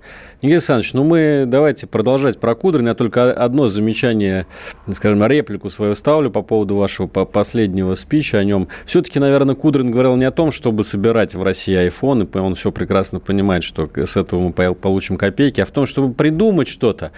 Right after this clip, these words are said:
что-то типа айфона, какой-то, какой-то новый прорывной продукт, который будет интересен всему миру. Японцы в свое время видеомагнитофоны там, э, придумали, завалили им весь мир.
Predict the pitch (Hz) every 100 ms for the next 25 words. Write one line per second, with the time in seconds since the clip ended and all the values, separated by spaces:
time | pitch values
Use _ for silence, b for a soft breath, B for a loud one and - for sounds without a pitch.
0 | B - - 160 160 165 226 170 127 -
1 | 147 98 85 B B B B B B -
2 | 113 180 180 165 B B B B - -
3 | 180 151 131 175 165 156 151 147 143 151
4 | 143 127 131 151 - 120 127 120 120 120
5 | 117 123 120 110 - 120 117 117 101 123
6 | 190 185 - - 127 123 139 123 107 B
7 | B B 104 131 147 139 131 131 - 123
8 | 123 104 107 101 90 B B B B -
9 | 101 98 95 95 95 - 117 107 143 113
10 | 110 101 107 113 113 110 104 98 107 -
11 | 107 101 90